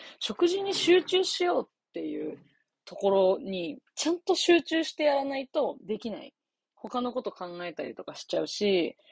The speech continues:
瞑想とかもそういう風な話で出てたんだけど、結局瞑想しよう、瞑想しようって思ってても、瞑想できない。他のこと考えたりとか、絶対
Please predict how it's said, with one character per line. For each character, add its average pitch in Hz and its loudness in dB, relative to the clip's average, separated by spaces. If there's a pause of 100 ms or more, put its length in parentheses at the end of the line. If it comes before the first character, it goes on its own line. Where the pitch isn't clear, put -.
(580)
瞑 240 6 (160)
想 508 4
と 494 2
か 208 2
も 175 -4
そ 175 -2
う - -
い 196 -6
う 175 0
風 185 -8
な 147 -10 (100)
話 175 -8
で 160 -6
出 170 -6
て 165 -10
た 147 -6
ん 127 -8
だ 147 -6
け 180 2
ど、 190 6 (420)
結 262 -2 (120)
局 330 6
瞑 269 6 (100)
想 453 2
し - -2
よ 427 2
う、 - 2
瞑 220 0
想 220 -4
し - -4
よ 208 0
う - -4
っ - -20
て 165 -8
思 165 -8
っ - -20
て - -20
て 151 -10
も、 151 -10 (200)
瞑 262 6
想 320 2
で 240 2
き 247 -2
な 185 -4
い。 143 -8
他 262 2
の 311 6
こ 330 0
と 226 0
考 - -10 (160)
え 185 -6
た 180 -4
り 165 -2
と - -8
か、 - -8 (380)
絶 214 -4 (160)
対 294 0